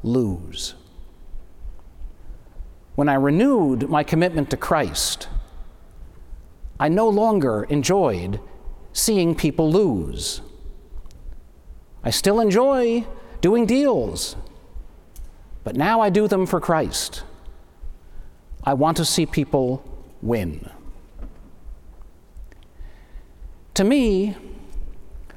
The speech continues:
Alonzo MacDonald exemplified the ongoing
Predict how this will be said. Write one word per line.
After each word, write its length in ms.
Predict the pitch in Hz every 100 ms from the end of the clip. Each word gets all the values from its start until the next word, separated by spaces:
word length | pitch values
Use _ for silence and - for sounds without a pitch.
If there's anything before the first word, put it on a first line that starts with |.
| - - -
Alonzo 420 | 175 190 277 247
MacDonald 760 | 233 196 202 196 190 185 180 180
exemplified 1300 | 175 151 185 247 226 208 214 180 175 180 175 180 147
the 360 | 143 135 131 135
ongoing 1040 | 185 233 269 269 214 202 196 190 185 190 185